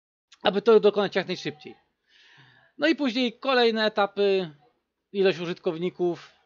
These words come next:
stosunek jeden do jednego i do czterdziestu tysięcy użytkowników, ciach, plach, i że tak powiem, po temacie, temat się zakończy. I tutaj informacja, wszyscy użytkownicy, którzy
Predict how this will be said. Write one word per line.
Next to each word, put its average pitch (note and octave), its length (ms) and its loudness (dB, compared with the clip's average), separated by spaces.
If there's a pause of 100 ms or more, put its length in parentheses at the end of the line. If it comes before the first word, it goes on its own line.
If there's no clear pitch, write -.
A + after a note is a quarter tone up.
(280)
stosunek E3+ 420 -6
jeden F3+ 180 -2
do D#3+ 80 -2
jednego G3 580 0 (840)
i C4 120 -6
do A3 100 2
czterdziestu G#3+ 360 0
tysięcy F3 340 -4
użytkowników, E3 720 -6 (880)
ciach, - 320 -2
plach, F3+ 340 0
i - 140 -12
że C#3+ 60 -10
tak D3+ 140 -4
powiem, D#3 400 -2 (400)
po F#3+ 120 2
temacie, E3+ 600 -2 (1120)
temat F3+ 300 0
się F3+ 100 -4
zakończy. C#3 440 -6
I G3+ 160 -10
tutaj B3 200 -4
informacja, G3+ 400 -2
wszyscy A#3 320 -6
użytkownicy, F#3+ 420 -8
którzy D#3 420 -4